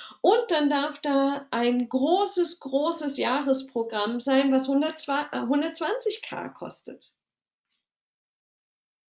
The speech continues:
Weil, wer bin ich denn, dass ich meinem Kunden vorschreibe, was, was ihm das wert ist?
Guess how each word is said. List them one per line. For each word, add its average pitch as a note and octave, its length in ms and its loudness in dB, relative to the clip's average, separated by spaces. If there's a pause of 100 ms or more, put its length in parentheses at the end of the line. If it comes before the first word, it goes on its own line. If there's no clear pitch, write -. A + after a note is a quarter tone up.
(340)
Weil, G3+ 560 0 (320)
wer D4+ 200 6
bin F#4+ 180 6
ich G4+ 340 -2
denn, C4 300 2
dass C4+ 160 0
ich B3 140 -6
meinem D#4+ 280 4
Kunden F4+ 480 -2
vorschreibe, C#4 1120 0 (2750)
was, D#4 400 -2 (880)
was E4 300 2
ihm D4+ 220 -2
das C4+ 240 0
wert F#4+ 340 -2
ist? - 480 -10